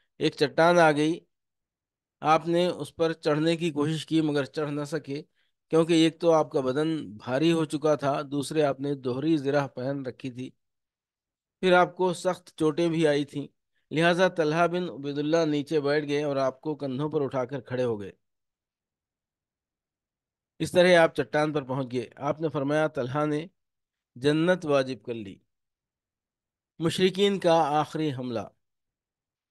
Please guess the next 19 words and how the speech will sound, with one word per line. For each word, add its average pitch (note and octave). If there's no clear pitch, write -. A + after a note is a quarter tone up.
جب E3+
رسول E3+
اللہ F#3
صلی F3+
اللہ F3
علیہ -
وسلم D#3+
گھاٹی C#3+
کے D#3
اندر D3
اپنی D3+
قیادت C#3+
گاہ C#3+
میں C3+
پہنچ C#3+
گئے C3+
تو D3
مشرکین C#3+
نے D3